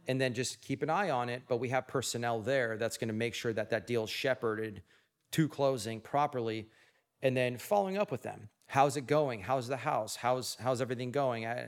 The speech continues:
you know, um, is ev-, did everything turn out the way you want? And just make sure that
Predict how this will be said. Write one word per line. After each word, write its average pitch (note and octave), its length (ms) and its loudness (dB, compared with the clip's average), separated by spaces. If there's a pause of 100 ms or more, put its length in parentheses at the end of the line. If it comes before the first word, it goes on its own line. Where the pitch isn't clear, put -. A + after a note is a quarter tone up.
you A#2+ 140 -2
know, A2+ 360 2
um, G#2 420 0 (540)
is A#2 140 2
ev-, C3 260 2
did A#2+ 120 4
everything B2+ 320 0
turn B2+ 200 -2
out B2 140 -2
the B2+ 80 -2
way B2 120 0
you C3 140 -4
want? C#3 380 -2
And A#2+ 160 -2
just A2+ 160 -4
make B2+ 160 0
sure C3 200 -2
that A2+ 280 2